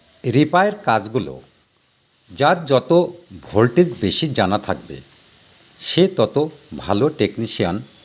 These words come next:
মনে করবেন। এর পাশাপাশি মসমেট, ট্রানজিস্টর, কনডেন্সার, রেজিস্ট্যান্স, পিএফ এগুলো যদি কেটে যায়, সেগুলো সম্পর্কেও পুরা অভিজ্ঞতা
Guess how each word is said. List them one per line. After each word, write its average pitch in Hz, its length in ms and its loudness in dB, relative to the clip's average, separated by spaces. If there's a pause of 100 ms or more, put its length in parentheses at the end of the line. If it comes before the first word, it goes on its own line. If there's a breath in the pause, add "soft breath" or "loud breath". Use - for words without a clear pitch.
(420)
মনে 92 240 0
করবেন। 69 280 -12 (1400)
এর 202 180 6 (140)
পাশাপাশি - 560 0 (600)
মসমেট, 131 460 -2 (440)
ট্রানজিস্টর, 110 680 0 (640)
কনডেন্সার, 107 680 -2 (600)
রেজিস্ট্যান্স, 107 720 0 (640)
পিএফ 110 400 -2 (640)
এগুলো 143 320 0 (140)
যদি 143 180 2 (160)
কেটে 117 220 2 (100)
যায়, 82 180 2 (460)
সেগুলো 127 340 -2 (140)
সম্পর্কেও 127 560 -2 (420)
পুরা 131 260 2 (260)
অভিজ্ঞতা 127 480 -2